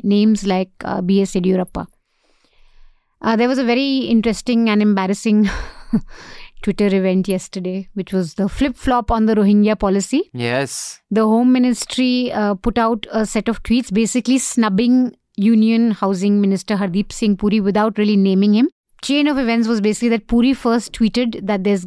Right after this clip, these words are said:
Speaker 1: a landmark decision and that thousand Rohingya refugees in Delhi would be shifted to flats meant for the poor.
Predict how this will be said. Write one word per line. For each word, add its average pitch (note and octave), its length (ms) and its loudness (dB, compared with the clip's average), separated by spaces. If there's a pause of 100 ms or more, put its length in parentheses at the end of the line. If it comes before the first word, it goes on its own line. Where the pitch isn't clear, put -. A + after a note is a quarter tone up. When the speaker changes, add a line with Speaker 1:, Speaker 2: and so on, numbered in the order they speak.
Speaker 1:
a G#3+ 80 -6
landmark G#3+ 500 0
decision G#3 460 0 (460)
and G3+ 160 -2
that G3+ 160 -2
thousand A3 360 2
Rohingya G#3 360 4
refugees G#3 420 0
in G#3 120 2
Delhi G3 200 2
would G3 180 0
be F3 60 0
shifted - 400 -4
to G#3 100 -2
flats - 560 -8
meant G3+ 220 0
for - 80 -6
the F#3+ 120 -2
poor. A3 340 0